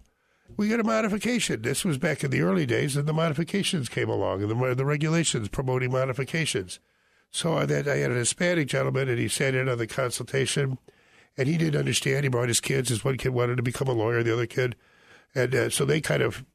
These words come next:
conducted the, the consultations. The wife could understand, speak a little English.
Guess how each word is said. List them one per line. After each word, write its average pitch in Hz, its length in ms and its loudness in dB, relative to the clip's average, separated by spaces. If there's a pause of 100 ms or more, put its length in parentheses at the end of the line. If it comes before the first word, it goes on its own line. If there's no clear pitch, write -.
conducted 123 460 0
the, 107 120 2
the 113 140 -2
consultations. 110 960 -2
The 135 80 0
wife 135 240 0
could 127 140 -2
understand, 113 400 0
speak - 200 -6
a 113 40 2
little 107 180 2
English. 135 360 0